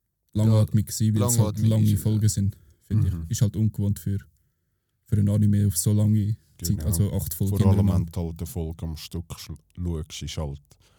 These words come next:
Speaker 3: heutzutage das Konzentrationspegel bei vielen nicht mehr so hoch,
Speaker 1: Ja.
Speaker 3: dass du eine Stunde so fokussiert mückt.
Speaker 1: Das ist ein
Speaker 2: Ja.
Speaker 1: TikTok hier nicht, Juri.
Speaker 2: Hm?
Speaker 1: Das ist ein TikTok hier nicht
Speaker 2: Ah,
Speaker 1: bekommen.
Speaker 2: ja, also das hat nichts mit dem zu tun.
Speaker 1: <laughs>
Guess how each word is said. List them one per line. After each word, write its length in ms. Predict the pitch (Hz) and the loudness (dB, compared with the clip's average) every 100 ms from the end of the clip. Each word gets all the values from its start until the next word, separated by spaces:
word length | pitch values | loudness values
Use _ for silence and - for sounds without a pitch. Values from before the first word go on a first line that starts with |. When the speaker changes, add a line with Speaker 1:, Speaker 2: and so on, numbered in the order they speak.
| _ _ _ - | _ _ _ -6
Speaker 3:
heutzutage 640 | 82 - 82 - 82 76 | -6 -6 -10 -8 -8 -8
das 160 | - - | -8 -12
Konzentrationspegel 1500 | - 82 78 80 - 85 76 - 71 78 73 - 78 69 73 71 | -8 -8 -6 -10 -10 -10 -10 -8 -8 -6 -8 -8 -10 -8 -10 -10
bei 120 | 69 | -10
vielen 520 | 71 76 73 73 69 76 _ _ _ _ _ - | -10 -8 -8 -8 -8 -12 _ _ _ _ _ -8
nicht 240 | 85 85 | -2 0
mehr 120 | 82 | -2
so 220 | 78 80 78 | -4 -4 -4
hoch, 60 | |
Speaker 1:
Ja. 220 | 76 107 | 0 0
Speaker 3:
dass 300 | 101 69 - - | -2 -6 -10 -10
du 40 | |
eine 40 | 76 | -10
Stunde 440 | - 90 80 76 - | -8 -6 -6 -6 -10
so 200 | - 76 | -12 -12
fokussiert 800 | - 82 - 85 - 76 71 - | -10 -12 -10 -10 -10 -10 -12 -10
mückt. 260 | 78 - - - - _ _ _ _ _ - _ _ | -12 -10 -14 -14 -20 _ _ _ _ _ -20 _ _
Speaker 1:
Das 140 | - | 0
ist 140 | 117 98 | 2 4
ein 40 | - | 0
Speaker 2:
Ja. 40 | |
Speaker 1:
TikTok 260 | 127 143 143 | 2 2 4
hier 140 | 143 | 2
nicht, 180 | 139 139 | 4 4
Juri. 260 | 120 113 139 - - - - 135 | 4 0 -2 -6 -20 -20 -12 -4
Speaker 2:
Hm? 140 | 147 - _ - | -4 -6 _ -10
Speaker 1:
Das 80 | - - | -4 -4
ist 80 | |
ein 20 | - | 0
TikTok 380 | 135 - 127 - | 0 2 0 2
hier 160 | 127 | 2
nicht 120 | 123 | 2
Speaker 2:
Ah, 40 | 127 | 2
Speaker 1:
bekommen. 200 | 135 - | 0 0
Speaker 2:
ja, 60 | |
also 200 | 120 113 | -2 -6
das 100 | 117 | -6
hat 60 | 135 | -2
nichts 160 | 151 208 | -2 -4
mit 100 | - | -6
dem 160 | 202 | -2
zu 180 | - - | 0 2
tun. 100 | 147 | 0
Speaker 1:
<laughs> 440 | - - 226 - | 0 -6 -12 -12